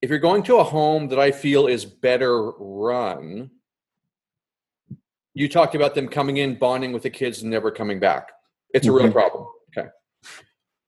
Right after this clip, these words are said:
Speaker 1: If a home is well run,
Speaker 2: <laughs>
Speaker 1: they're, A, limiting the time with the visiting groups, but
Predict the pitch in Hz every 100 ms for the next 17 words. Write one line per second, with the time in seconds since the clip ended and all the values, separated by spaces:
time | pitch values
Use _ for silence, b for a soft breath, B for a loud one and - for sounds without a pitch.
0 | _ _ _ _ _ _ - 147 147 170
1 | 247 247 147 135 147 131 120 117 82 -
2 | - _ _ _ _ _ _ _ _ _
3 | _ _ _ _ _ _ _ _ _ _
4 | _ - - - - 135 139 143 147 170
5 | 147 135 151 160 170 175 220 233 - _
6 | - 143 - 135 135 143 123 131 135 127
7 | 127 139 151 120 110 - - - _ _
8 | _ _ _ - 113 170 214 117 -